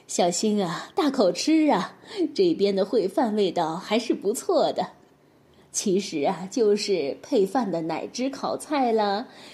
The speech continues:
新鲜的蟹肉上铺满黄油和生奶油，再放进微波炉里烤成微焦，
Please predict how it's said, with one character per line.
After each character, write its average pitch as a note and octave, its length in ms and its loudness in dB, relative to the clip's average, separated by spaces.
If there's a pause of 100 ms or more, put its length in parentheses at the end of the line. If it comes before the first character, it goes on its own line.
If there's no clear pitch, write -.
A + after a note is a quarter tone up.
(120)
新 G3 340 0
鲜 G#3+ 260 0
的 F#3+ 120 2
蟹 A3+ 260 0
肉 A3 260 2
上 D#3 340 -4
铺 F#3+ 200 -4
满 E3+ 220 -4
黄 F3+ 380 0
油 F3+ 240 4
和 F#3+ 340 0
生 C4 260 0
奶 G3+ 200 -4
油， D#3+ 400 -4 (460)
再 G3 200 0
放 G3+ 260 -2
进 E3 360 0
微 B3+ 180 4
波 B3+ 180 2
炉 F#3+ 220 0
里 F#3+ 240 2
烤 F#3 260 -6
成 F#3 320 -4
微 A#3 200 2
焦， A3+ 400 0